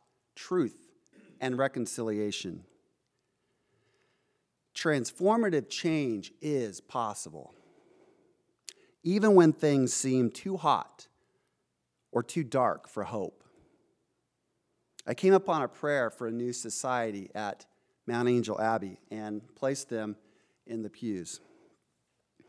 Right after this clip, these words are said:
I'll share some of it with you.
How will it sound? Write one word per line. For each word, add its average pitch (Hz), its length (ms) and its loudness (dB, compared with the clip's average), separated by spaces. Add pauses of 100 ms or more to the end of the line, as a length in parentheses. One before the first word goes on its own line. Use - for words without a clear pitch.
(1300)
I'll 104 100 -2
share 175 280 2
some 131 260 2
of 101 100 -2
it 104 100 -2
with 107 240 -4
you. 92 180 -6